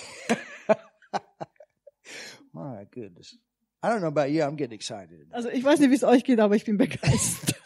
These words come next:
Speaker 2: <laughs>
Speaker 1: I'm seeing some sa-, <laughs> some
Speaker 2: Ich
Speaker 1: things
Speaker 2: sehe schon
Speaker 1: deeper
Speaker 2: wieder
Speaker 1: than
Speaker 2: neue
Speaker 1: even
Speaker 2: Dinge,
Speaker 1: what I
Speaker 2: tiefer.
Speaker 1: studied today. <laughs>
Speaker 2: Ich habe wirklich heute studiert, aber ich sehe jetzt die Dinge viel
Speaker 1: Woo,
Speaker 2: tiefer und
Speaker 1: hallelujah.
Speaker 2: tiefer.
Speaker 1: Now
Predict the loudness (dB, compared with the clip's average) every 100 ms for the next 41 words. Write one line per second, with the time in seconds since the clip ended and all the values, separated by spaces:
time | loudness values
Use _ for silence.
0 | -2 0 0 -12 -20 -20 -20 _ _ -14
1 | -12 -10 -8 -8 -8 -14 -14 -12 -12 -6
2 | -4 -2 -2 -2 -6 -2 2 4 4 4
3 | 4 2 0 2 2 2 2 2 0 2
4 | 2 2 -2 2 2 4 0 0 -8 -14
5 | -14 -12 -12 -12 -14 2 2 6 6 8
6 | 8 8 8 8 8 4 6 6 6 6
7 | 6 4 4 6 10 12 12 12 12 12
8 | 10 8 6 6 2 2 0 -4 -4 -6
9 | -10 -10 -10 -14 -12 -14 -8 -2